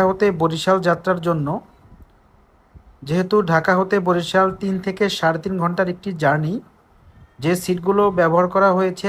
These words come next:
তা অত্যন্ত ভালো এবং যাত্রীদের ভ্রমণের জন্য অত্যন্ত আরামদায়ক।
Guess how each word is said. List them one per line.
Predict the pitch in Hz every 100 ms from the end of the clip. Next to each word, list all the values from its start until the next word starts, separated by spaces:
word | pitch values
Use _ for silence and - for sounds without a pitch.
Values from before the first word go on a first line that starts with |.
| 202
তা | - 175 151
অত্যন্ত | 151 - 180 180 226 - _ -
ভালো | 127 143 170 233
এবং | 165 160 165
যাত্রীদের | 151 151 - 175 202 233 _ _ _ _ _ _
ভ্রমণের | 127 143 151 185 185
জন্য | 180 170 170 226 -
অত্যন্ত | 151 185 175 220 -
আরামদায়ক। | 156 151 143 117 98